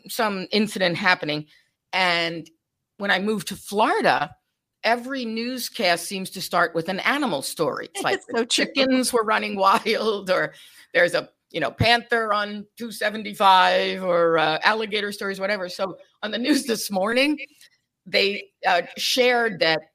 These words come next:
Speaker 1: the, the alligators, I guess, who are in mating season in Florida,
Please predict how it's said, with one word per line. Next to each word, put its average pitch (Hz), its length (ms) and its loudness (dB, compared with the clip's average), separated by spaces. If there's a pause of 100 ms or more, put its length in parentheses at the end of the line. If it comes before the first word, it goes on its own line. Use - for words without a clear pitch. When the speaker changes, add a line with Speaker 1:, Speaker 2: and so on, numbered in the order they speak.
Speaker 1:
the, 151 300 -2
the 165 180 -6
alligators, 214 680 2
I 180 120 0
guess, 185 320 0
who 180 160 -6
are 170 160 0
in 165 200 -6
mating 185 320 -2
season 190 340 -8
in 185 120 -6
Florida, 185 420 4